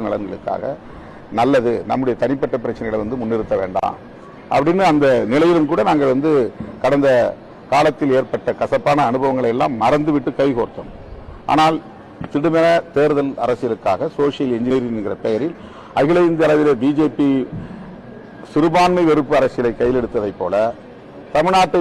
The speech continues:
பொறுத்தவரையில் அப்படி மைனாரிட்டிஸுக்கு எதிரான ஹேட் பாலிடிக்ஸை பேச முடியாத சூழலில் தலித் சமூகத்தை ரெண்டா, தலித்,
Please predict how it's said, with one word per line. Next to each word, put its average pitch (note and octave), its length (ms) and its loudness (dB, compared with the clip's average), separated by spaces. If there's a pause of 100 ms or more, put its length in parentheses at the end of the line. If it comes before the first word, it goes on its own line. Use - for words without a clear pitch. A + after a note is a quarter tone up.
பொறுத்தவரையில் D3 580 0 (300)
அப்படி C#3 240 0 (760)
மைனாரிட்டிஸுக்கு D#3 800 2
எதிரான C#3 240 2 (160)
ஹேட் C#3 260 0
பாலிடிக்ஸை C3 560 0
பேச C3 260 -2
முடியாத B2 380 0
சூழலில் G#2+ 420 -8 (1000)
தலித் F#3+ 400 2 (320)
சமூகத்தை D3+ 460 2
ரெண்டா, C#3 240 4 (440)
தலித், D3 320 0